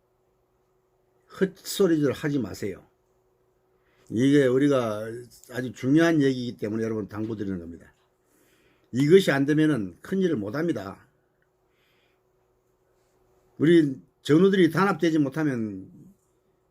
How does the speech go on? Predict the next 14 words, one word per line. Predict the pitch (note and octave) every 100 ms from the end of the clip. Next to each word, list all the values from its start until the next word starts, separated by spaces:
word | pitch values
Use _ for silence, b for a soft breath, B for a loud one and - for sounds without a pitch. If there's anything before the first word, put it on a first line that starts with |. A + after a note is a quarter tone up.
| _ _ _ _ _ _ _ _
집중이 | - F3+ - G#3
안 | A2 G#2+ A2+
돼요, | G3 E3+ B2
일이. | A2+ A#2 A2 G#2 G#2 E2+ D#2+ F2+ _ _ _ _ _ _ _ _
집중을 | - A3 F#3+ A3 A#3 G3
해서 | E3+ G3+ G3
응집을 | D#3+ G3+ G#3+ G3+ E3+
해서 | D#3+ D#3
결집을 | G3 F#3+ G#3+ D#3
해도 | F#3 G#3+ D#3
될까 | G3 G#3+ F3
말까 | C#3 D3 D3
한 | E3 F#3+
일이에요. | F3 C3 G#2 F#2+ G#2 G2 F2+